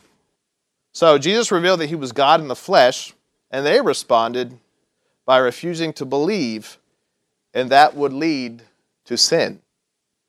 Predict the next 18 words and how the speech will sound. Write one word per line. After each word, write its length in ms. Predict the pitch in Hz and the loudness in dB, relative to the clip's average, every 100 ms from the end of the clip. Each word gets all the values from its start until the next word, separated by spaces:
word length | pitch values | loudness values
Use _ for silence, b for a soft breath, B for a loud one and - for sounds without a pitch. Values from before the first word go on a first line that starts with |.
| _ | _
Not 220 | 127 135 | -4 -4
just 260 | 131 123 - | -4 -6 -6
murder, 520 | 127 135 117 104 - _ _ - | -2 -2 -2 -6 -10 _ _ -10
but 240 | 113 - _ 110 | -8 -10 _ -18
eternal 500 | 110 143 135 101 98 | -14 -10 -8 -10 -12
sin 400 | - 98 98 - _ _ _ _ | -12 -12 -14 -20 _ _ _ _
for 160 | - 113 | -8 -6
a 60 | 104 | -2
lack 260 | 110 113 | -2 -4
of 160 | 107 95 | -6 -10
belief 360 | 104 107 104 | -8 -8 -10
in 80 | 107 | -16
him. 320 | 107 113 98 - _ _ b b b | -12 -10 -10 -16 _ _ b b b
So 180 | - 156 | -2 0
we 160 | 208 | 2
have 260 | 190 147 - | 2 0 -2
two 160 | 202 | -8
responses. 880 | 202 185 180 175 202 - 98 - - | -6 -6 -2 -2 -2 -10 -16 -16 -20